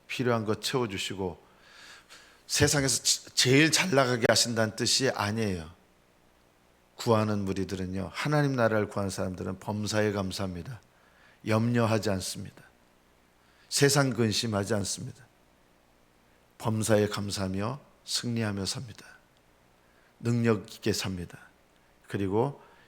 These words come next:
이 땅에서 하나님 나라를 위하여 섬기다가 영광스럽게 하늘나라에 들어갑니다.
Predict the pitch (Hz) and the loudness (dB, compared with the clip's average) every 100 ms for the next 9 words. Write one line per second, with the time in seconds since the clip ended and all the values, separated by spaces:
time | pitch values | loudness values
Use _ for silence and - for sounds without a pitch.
0 | - 127 - 127 117 104 117 107 143 139 | -4 -4 2 4 4 2 2 2 2 2
1 | 127 120 104 101 98 98 95 95 - 107 | 2 0 0 2 2 2 0 -2 -4 -4
2 | 98 92 92 123 147 - _ _ _ - | -4 -2 0 0 -2 -10 _ _ _ -4
3 | 110 120 127 135 123 - 107 101 - 123 | -2 2 4 2 2 -2 -2 -2 -2 0
4 | 143 - - - - 117 107 98 95 95 | -2 -8 -20 -12 -6 -2 0 0 2 0
5 | 92 101 95 95 90 80 | -2 -4 -4 -6 -12 -16